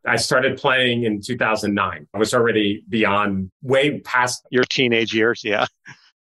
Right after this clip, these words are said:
Speaker 2: The finger dexterity was probably a little bit harder to come by at that point.
Speaker 1: And trust me, it is a instrument that unless you're gifted, it's very physical. You're just somehow gifted with it. You have to work.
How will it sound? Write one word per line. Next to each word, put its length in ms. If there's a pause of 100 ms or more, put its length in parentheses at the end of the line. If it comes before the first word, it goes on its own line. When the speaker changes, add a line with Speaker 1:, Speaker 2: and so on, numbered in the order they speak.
(500)
Speaker 2:
The 320
finger 240
dexterity 640
was 160
probably 280
a 60
little 220
bit 100
harder 260
to 60
come 200
by 160
at 100
that 180
point. 280 (180)
Speaker 1:
And 140
trust 320
me, 240
it 160
is 200
a 200
instrument 800
that 360 (100)
unless 600
you're 220
gifted, 600 (100)
it's 200
very 380
physical. 600
You're 160
just 180
somehow 340
gifted 380
with 220
it. 140 (220)
You 200
have 260
to 100
work. 440